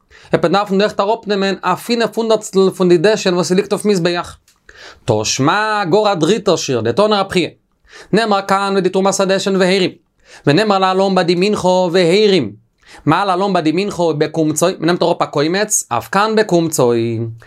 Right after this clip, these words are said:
זאגט רש"י, אז ער ווארט, מיינט עס נישט צו זאגן, אז ער נעמט מיט די האנט א קומץ, פונקט א קומץ, אז איך ביי די מנחה מוז מען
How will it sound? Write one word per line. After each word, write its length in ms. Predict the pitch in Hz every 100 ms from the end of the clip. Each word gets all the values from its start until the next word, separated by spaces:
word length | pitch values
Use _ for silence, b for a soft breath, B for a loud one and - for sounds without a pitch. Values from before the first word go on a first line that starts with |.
| B B
זאגט 280 | 131 147 -
רש"י, 600 | 156 190 - 156 143 143 139 B B
אז 120 | 135
ער 60 | 135
ווארט, 180 | 175
מיינט 260 | 180 170 202
עס 120 | 202
נישט 160 | 175 -
צו 80 | 131
זאגן, 360 | 170 165 156 147
אז 160 | 139 135
ער 80 | 131
נעמט 180 | 156 175
מיט 160 | 160 131
די 140 | 127
האנט 320 | 147 180 165
א 20 |
קומץ, 760 | 131 165 185 156 143 139 - -
פונקט 280 | 190 190 156
א 60 |
קומץ, 460 | - 170 180 147 143
אז 80 | 139
איך 100 | 156
ביי 80 | 139
די 60 |
מנחה 300 | 156 185 147
מוז 180 | 151 156
מען 140 | 151